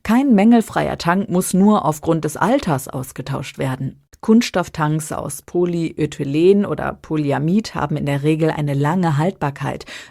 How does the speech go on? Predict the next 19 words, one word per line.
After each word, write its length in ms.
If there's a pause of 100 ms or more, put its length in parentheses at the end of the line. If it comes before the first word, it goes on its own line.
meist 400
auch 240
über 340
die 120
Gewährleistungsfrist 1120
hinaus. 560 (380)
Die 100
Alterung 400
eines 320
Tanks 560
ist 240
ein 200
langer 440
Prozess 520 (420)
und 120
geht 200
nicht 320
plötzlich 560
vonstatten. 580